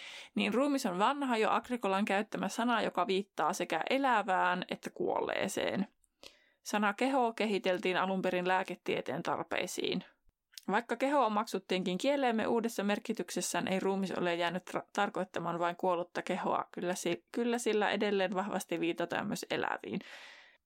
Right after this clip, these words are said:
Ja tää nyt ei ollut mitään kritiikkiä, kun vaan tämmönen ihan mielenkiintoinen asia, mitä olen joskus itsekin miettinyt,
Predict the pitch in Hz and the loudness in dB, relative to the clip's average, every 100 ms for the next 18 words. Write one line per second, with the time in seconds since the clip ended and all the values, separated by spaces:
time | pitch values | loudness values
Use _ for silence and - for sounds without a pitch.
0 | - 156 190 180 - 175 185 190 190 190 | -8 -2 0 0 -2 0 0 0 0 0
1 | 247 233 185 - 165 170 170 165 170 165 | -2 -2 -4 -4 -10 -4 -2 -2 -2 -4
2 | 165 165 208 180 190 185 180 180 170 175 | -4 -2 0 0 0 0 -2 -2 -4 -2
3 | 180 175 214 202 170 160 170 147 - 175 | -2 0 -2 0 0 0 -2 -2 0 -2
4 | 175 190 - - 247 - - 190 175 190 | -4 -8 -6 -4 -4 -8 -6 -2 -2 -2
5 | - - | -4 -8